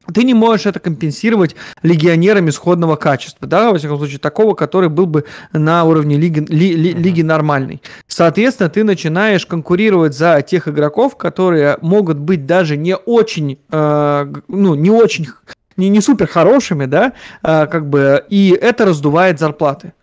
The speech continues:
Speaker 1: То есть это как бы тот эффект, который, э, вполне себе, э, проявляется в футболе. Это чистой воды эффект, связанный с протекционизмом. Всегда, грубо говоря, э,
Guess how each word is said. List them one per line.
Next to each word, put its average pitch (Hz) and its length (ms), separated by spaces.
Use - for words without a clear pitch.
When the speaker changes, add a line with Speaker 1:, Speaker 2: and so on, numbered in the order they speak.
Speaker 1:
То 175 80
есть - 160
это 214 520
как 190 200
бы 170 120
тот - 420
эффект, 247 380
который, 208 600
э, 151 160
вполне 185 460
себе, 156 360
э, 151 320
проявляется 165 580
в - 40
футболе. 160 420
Это 196 360
чистой 233 360
воды 170 320
эффект, 202 300
связанный 175 380
с - 60
протекционизмом. 156 880
Всегда, 175 800
грубо 147 220
говоря, 135 640
э, 143 400